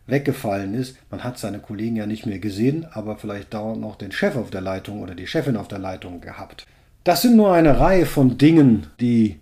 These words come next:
wir im Leadership-Programm, was dieses Jahr noch einmal seine Pforten öffnet, und zwar Ende Oktober, besprechen, wo wir in der Gruppe im wöchentlichen Coaching-Call die einzelnen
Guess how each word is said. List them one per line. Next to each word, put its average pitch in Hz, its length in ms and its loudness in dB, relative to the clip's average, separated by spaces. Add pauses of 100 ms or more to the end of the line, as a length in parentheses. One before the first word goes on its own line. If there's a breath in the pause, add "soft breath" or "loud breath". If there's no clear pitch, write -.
wir 113 320 2
im 113 380 0
Leadership-Programm, 117 1400 -4 (400 loud breath)
was - 180 -10
dieses 120 380 -8
Jahr 104 340 -6
noch 107 180 -10
einmal 120 320 -6
seine 107 420 -6
Pforten 135 640 -6
öffnet, 147 500 -6
und 107 100 -12
zwar - 260 -16
Ende 104 300 -14
Oktober, 131 760 -4 (260 loud breath)
besprechen, 110 600 -10 (160)
wo 104 140 -10
wir 98 240 -6 (180)
in 175 180 0
der 185 140 4
Gruppe 143 380 2 (120)
im 104 220 -6
wöchentlichen 123 560 -2
Coaching-Call 107 760 -8 (200)
die 110 120 -8
einzelnen 113 600 -6